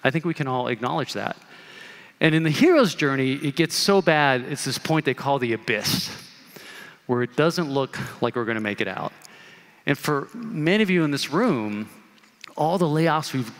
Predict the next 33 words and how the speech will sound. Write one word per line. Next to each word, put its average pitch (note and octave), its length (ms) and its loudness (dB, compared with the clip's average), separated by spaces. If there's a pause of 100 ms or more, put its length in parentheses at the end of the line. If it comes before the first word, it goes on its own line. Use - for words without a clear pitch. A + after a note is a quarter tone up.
(140)
gone D#3+ 240 2
through, A2 280 -2
that C3 180 4
has D#3+ 160 2
felt D3+ 500 0 (500)
like C3 220 0
the C3 140 2
abyss. F3+ 360 2
There D3 160 2
are C3+ 60 0
companies G3+ 540 0
in F3 100 0
this D#3+ 240 -2
room D3 460 0 (560)
that E3+ 120 0
your F3+ 140 0
entire F#3 400 2
history, D#3+ 480 0
you D3+ 200 -2
never F#3+ 260 2
laid E3+ 180 4
off E3 180 0
anybody F#3+ 520 0 (840)
until C3 200 -2
the C3+ 80 -6
past C#3 340 -2
two D3 80 -2
years. - 460 -4 (200)
And C3 120 -2
that D#3+ 240 -2
rocks - 580 -2 (300)
a G#2+ 60 2
culture. G#2 500 -6